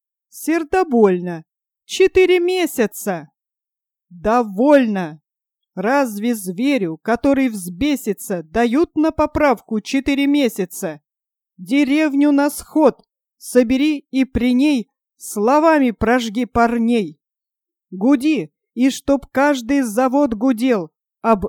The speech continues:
этой последней беде. А кто словам не умилится, тому агитатор, шашка милиции. Решимость и дисциплина — пружинь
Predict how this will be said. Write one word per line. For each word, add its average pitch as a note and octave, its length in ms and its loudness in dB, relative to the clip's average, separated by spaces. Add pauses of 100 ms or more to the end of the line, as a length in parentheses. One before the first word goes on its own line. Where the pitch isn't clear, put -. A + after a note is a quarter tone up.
этой C4+ 340 2
последней A#3 800 -2
беде. G3+ 500 -2 (540)
А G#3+ 160 0
кто B3+ 320 2
словам A#3 600 0
не A3+ 180 2
умилится, A3 1080 0 (400)
тому B3+ 520 4
агитатор, B3 960 -2 (200)
шашка C4+ 600 0
милиции. B3+ 800 0 (400)
Решимость A#3+ 880 0
и B3 140 -2
дисциплина — A#3 1120 -2
пружинь A#3+ 600 0